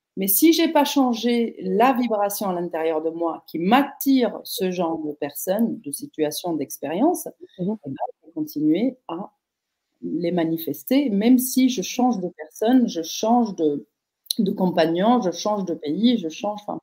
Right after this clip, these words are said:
Speaker 1: peu importe. Oui,
Speaker 2: Mhm.
Speaker 1: peut-être ça va aider un petit peu au début, mais le résultat, on va arriver toujours au même résultat.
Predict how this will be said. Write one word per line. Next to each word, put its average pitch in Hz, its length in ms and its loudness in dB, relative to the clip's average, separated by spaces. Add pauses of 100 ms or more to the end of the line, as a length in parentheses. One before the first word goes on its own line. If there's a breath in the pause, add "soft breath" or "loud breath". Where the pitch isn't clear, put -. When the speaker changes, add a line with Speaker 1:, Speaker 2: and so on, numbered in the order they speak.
Speaker 1:
peu 190 60 -2
importe. 147 280 -6 (520 soft breath)
Oui, 226 180 10
Speaker 2:
Mhm. - 80 4
Speaker 1:
peut-être 165 200 -2
ça 233 60 -18 (220)
va 175 100 0
aider 202 160 4
un 170 180 6
petit - 220 -6
peu 220 140 0
au 190 140 2
début, 165 440 4 (360 soft breath)
mais 240 260 10
le 254 140 12
résultat, 208 720 4
on 202 120 2
va 202 100 4
arriver 196 420 4
toujours 247 380 0
au 202 80 2
même 226 240 2
résultat. 202 400 -6